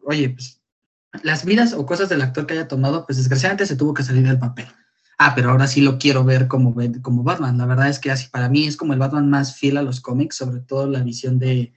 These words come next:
de, de Dark Knight Returns. Creo que es el Bruce Wayne que más se parece, tanto físicamente y forma de actuar. Y, pues, ahora me pasó con lo de Robert Pattinson. La verdad, yo he visto a Robert Pattinson como, pues, en otros papeles,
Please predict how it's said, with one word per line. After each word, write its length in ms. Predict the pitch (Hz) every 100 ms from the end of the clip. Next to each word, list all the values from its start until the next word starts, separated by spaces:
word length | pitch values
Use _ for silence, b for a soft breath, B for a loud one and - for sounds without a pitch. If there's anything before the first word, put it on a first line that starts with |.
| B B B B _ -
de, 300 | 120 117 110
de 120 | 113
Dark 260 | 131 131
Knight 200 | 131 131
Returns. 500 | 127 123 127 180 208
Creo 140 | - 147
que 100 | 156
es 80 | 147
el 260 | 127 127 _ _ _ _ -
Bruce 240 | 147 147
Wayne 480 | 143 143 147 143 131 _ _ _
que 100 | 131
más 280 | 127 139 135
se 80 | 147
parece, 420 | 127 123 147 147
tanto 280 | 127 123 127
físicamente 800 | 139 135 - - 123 123 127 139
y 40 |
forma 320 | - 127 135
de 80 | 123
actuar. 380 | - 123 131 - _ _ _
Y, 300 | 156 151 147
pues, 160 | 143 151
ahora 180 | 156 165
me 140 | 147
pasó 220 | 131 135
con 120 | 143 156
lo 100 | 131
de 140 | 127
Robert 300 | 131 131 131
Pattinson. 420 | - 202 139 123
La 80 | 123
verdad, 220 | 127 139
yo 120 | 143
he 40 | 147
visto 220 | 143 139
a 40 |
Robert 280 | 131 135 131
Pattinson 580 | 135 127 135 139 131 127
como, 300 | 127 120 117
pues, 180 | 123 123
en 100 | 123
otros 260 | 131 151 -
papeles, 720 | 117 - 131 147 196 -